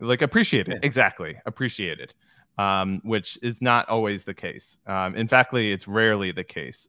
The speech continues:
Speaker 1: Um, I mean, people have engaging conversations, but it was probably a level above just having an engaging conversation.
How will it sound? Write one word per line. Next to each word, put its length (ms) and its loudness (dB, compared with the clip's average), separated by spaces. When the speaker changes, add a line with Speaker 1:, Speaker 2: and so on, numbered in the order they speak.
Speaker 1:
Um, 280 -2
I 80 0
mean, 140 0
people 260 -4
have 220 0
engaging 560 -4
conversations, 800 -2
but 220 -2
it 80 -2
was 180 0
probably 340 2
a 80 4
level 360 2
above 380 -2
just 200 -8
having 240 -4
an 100 -4
engaging 520 -10
conversation. 720 -14